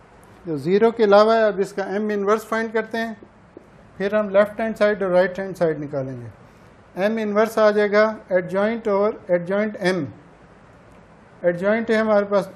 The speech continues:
चार, मनफी दो बटा मनफी तीन, नीचे अगला इसको तकसीम मनफी दो, तो मनफी दो को हम इस तरह अलहदा लिख लेते हैं।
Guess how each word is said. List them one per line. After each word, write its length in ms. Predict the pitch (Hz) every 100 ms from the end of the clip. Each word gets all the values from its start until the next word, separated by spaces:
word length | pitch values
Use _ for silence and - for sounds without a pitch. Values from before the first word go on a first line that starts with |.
| -
चार, 460 | 180 180 214 226 - - - - - -
मनफी 380 | 156 190 196 220
दो 180 | 190 208 226 226 - - _ _ _ _ _ - - -
बटा 400 | 160 175 190 202
मनफी 360 | 185 185 170 208
तीन, 420 | 202 208 214 262 - - - - - - - -
नीचे 360 | 170 196 - - - -
अगला 340 | 180 175 196 202 - - - - - - - - - - - - - - - - 160
इसको 340 | 156 - 160 160 165 - - - - - - - - - - - - - - - - - -
तकसीम 540 | 190 - 214 240 262 - - - - - -
मनफी 380 | 170 214 208 214
दो, 220 | 185 143
तो 160 | 143
मनफी 360 | 170 196 214 226
दो 180 | 196 208
को 100 | 202
हम 220 | 190 208
इस 220 | 214 175 -
तरह 180 | 185 185
अलहदा 440 | 180 170 175 180
लिख 220 | 151 139 139
लेते 240 | 131 135
हैं। 140 | 127